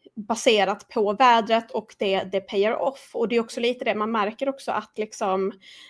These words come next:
att, eh, när regnet kommer fram, att folk blir lite så här hesitant, att de bara så här, "Okej, vi väntar och ser, vi, vi kollar liksom." De som är längre ner i fältet, som till exempel, jag tror att många tittade på Gasly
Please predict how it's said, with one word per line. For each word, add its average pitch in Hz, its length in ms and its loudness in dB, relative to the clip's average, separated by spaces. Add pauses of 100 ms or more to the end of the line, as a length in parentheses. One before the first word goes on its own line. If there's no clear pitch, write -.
(200)
att, - 400 -10
eh, 196 520 0
när 202 200 4
regnet 202 340 0
kommer 208 220 -4
fram, 196 460 0
att - 420 -8 (360)
folk 208 300 -6
blir 208 160 2
lite 202 180 -2
så 233 80 -4
här 208 60 -2
hesitant, 220 580 -2
att 185 100 -8
de 214 120 -6
bara 214 80 -4
så 208 120 -6
här, 196 60 -4
"Okej, 196 300 -6
vi 220 140 -4
väntar 220 460 0
och 196 100 -4
ser, 196 420 -2
vi, 208 280 -4
vi 233 100 -6
kollar 202 360 0
liksom." 208 400 -4 (280)
De 240 160 8
som 240 160 4
är 233 60 6
längre 233 300 4
ner 214 160 0
i 214 60 -2
fältet, 220 440 2
som 226 140 -2
till 214 120 -2
exempel, 214 280 -4
jag 208 80 -4
tror 233 100 -2
att 226 60 -6
många 220 240 2
tittade 208 380 -6
på 269 80 0
Gasly 226 480 0